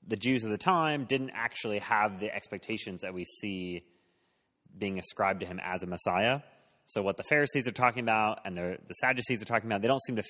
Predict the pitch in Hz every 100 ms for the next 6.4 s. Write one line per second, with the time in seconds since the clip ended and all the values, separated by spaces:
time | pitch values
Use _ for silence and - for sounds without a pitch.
0 | - 107 101 - _ _ _ _ - 120
1 | 110 - 123 - - 104 101 98 127 -
2 | 117 104 98 - 90 - 117 - 90 87
3 | 87 - _ 101 92 101 92 - 90 95
4 | 87 - 90 85 - 87 107 156 214 _
5 | _ _ _ _ - - _ _ _ _
6 | - 101 92 87